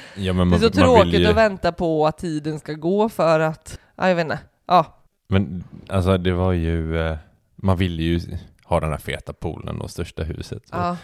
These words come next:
Speaker 1: då kan man ju inte
Speaker 2: Balla
Speaker 1: säga,
Speaker 2: ur lite.
Speaker 1: "Ja, nu har jag lite pengar att bygga", när man vet att så här, skriver jag bara in
Speaker 2: <laughs>
Speaker 1: typ,
Speaker 2: Ja.
Speaker 1: eh, vad var det? "Testing sheets true", tror jag det var, test-,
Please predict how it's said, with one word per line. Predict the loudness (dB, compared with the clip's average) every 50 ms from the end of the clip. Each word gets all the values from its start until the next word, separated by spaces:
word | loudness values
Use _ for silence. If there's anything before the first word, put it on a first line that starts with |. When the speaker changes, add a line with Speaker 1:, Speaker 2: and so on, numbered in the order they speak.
| -18 -16 -10
Speaker 1:
då | -10 -6
kan | -4 -2 0
man | 0
ju | 0
inte | -2 -2 -2
Speaker 2:
Balla | -2 0 0
Speaker 1:
säga, | 0 0 -2 -2 -2
Speaker 2:
ur | -4
lite. | -6 -6 -8 -8 -4 -2
Speaker 1:
"Ja, | 0
nu | 2 2
har | 2 2 0
jag | 0 -2
lite | -4 -6 -8 _ -14 -10
pengar | -6 -6 -4 -4 -4 -6
att | -6 -6
bygga", | -6 -8 -6 -6 -8 -6
när | -6 -6 -4
man | -4 -4 -4
vet | -2 -2 -2 -2 -2 -2 -4
att | -6 -4
så | -4 -4
här, | -4 -6 -10 -18
skriver | -18 -8 -6 -4 -2 0 0
jag | -2 0
bara | 2 2 2 2 0 -4
in | -2 0 0 0 0
Speaker 2:
<laughs> | -2 -2 -2
Speaker 1:
typ, | -2 -2
Speaker 2:
Ja. | -2 -2 -2 -2 -2 0 0
Speaker 1:
eh, | 0 0 -2 -4 _ _ _ _ _ _ _ -10
vad | -4 -2
var | 0 0 0
det? | 0 -4 -4 -6
"Testing | _ -6 -6 -6 -6 _ -6 -6 -6 -6 -6
sheets | -6 -6 -6 -6 -6 _ -12 -16 -16 -16
true", | -16 -10 0 2 2 2 2 0 -2
tror | -4 -6 -8 -8
jag | -6 -6
det | -6
var, | -8 -8
test-, | -8 -8 -10 -10 -10 -12